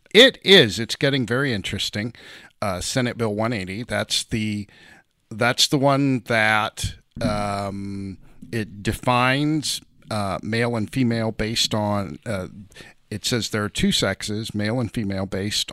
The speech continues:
on your reproductive, your biological reproductive system at birth. Um, women have systems developed to produce ova, eggs, and men have systems designed to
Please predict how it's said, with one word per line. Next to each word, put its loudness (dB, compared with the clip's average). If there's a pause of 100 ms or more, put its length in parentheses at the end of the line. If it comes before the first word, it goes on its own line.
on 0
your 0
reproductive, -4 (580)
your 0
biological 6
reproductive 0
system -4
at -8
birth. 0 (520)
Um, 0 (120)
women 2
have -2
systems -2
developed -6
to -12
produce -2 (360)
ova, 2
eggs, -4
and -4
men -2
have -6
systems -6
designed -6
to -4